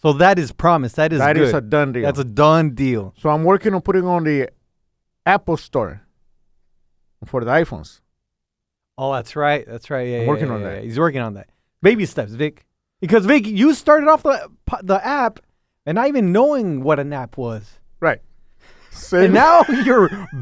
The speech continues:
Speaker 1: building an app, which is insane.
Speaker 2: Hey. <laughs> No, I started out not knowing what a podcast
Speaker 1: <laughs>
Speaker 2: was.
Speaker 1: That too. You still don't know what a podcast is.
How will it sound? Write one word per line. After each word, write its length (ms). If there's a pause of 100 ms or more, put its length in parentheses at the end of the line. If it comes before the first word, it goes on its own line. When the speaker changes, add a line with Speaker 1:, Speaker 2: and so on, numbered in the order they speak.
Speaker 1:
building 460
an 120
app, 280 (100)
which 360
is 120
insane. 920
Speaker 2:
Hey. 360 (340)
<laughs> 60 (1700)
No, 280 (440)
I 140
started 420
out 280
not 340
knowing 560
what 180
a 60
podcast 800
Speaker 1:
<laughs> 40
Speaker 2:
was. 380
Speaker 1:
That 20
too. 680
You 60
still 440
don't 300
know 260
what 120
a 100
podcast 680
is. 220